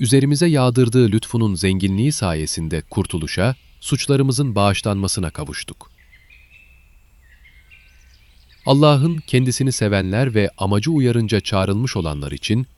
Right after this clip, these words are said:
her şeyin iyilikle birlikte işlemesini sağladığını biliriz.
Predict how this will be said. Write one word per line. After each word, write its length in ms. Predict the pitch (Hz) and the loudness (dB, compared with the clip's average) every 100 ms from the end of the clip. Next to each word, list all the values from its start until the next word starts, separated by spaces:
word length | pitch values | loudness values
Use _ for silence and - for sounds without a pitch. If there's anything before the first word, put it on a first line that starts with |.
| _ _ | _ _
her 180 | - 170 | 2 2
şeyin 400 | - 147 139 123 - | 4 2 2 0 -2
iyilikle 500 | 107 135 170 143 117 | 2 2 2 0 2
birlikte 380 | 107 113 - | 2 0 -2
işlemesini 560 | 104 - 110 101 - 101 | -2 -2 -2 -2 -2 -4
sağladığını 640 | - 92 90 85 90 85 | -2 -2 -2 -2 -2 -4
biliriz. 480 | 78 73 71 - - | -6 -8 -10 -10 -12